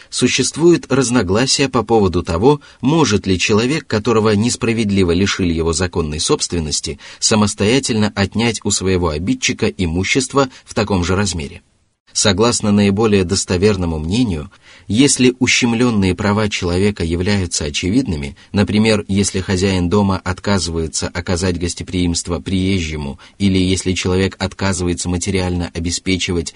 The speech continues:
свою жену и родственников, которых он обязан обеспечивать,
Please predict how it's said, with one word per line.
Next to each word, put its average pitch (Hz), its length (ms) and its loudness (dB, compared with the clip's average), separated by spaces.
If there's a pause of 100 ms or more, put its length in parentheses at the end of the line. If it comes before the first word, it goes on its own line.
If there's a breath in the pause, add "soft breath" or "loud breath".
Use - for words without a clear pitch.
свою 90 360 0
жену 90 320 0
и 80 140 -6
родственников, 85 680 -2 (180 loud breath)
которых 101 420 -2
он 95 120 0
обязан 85 440 -2
обеспечивать, 78 720 -8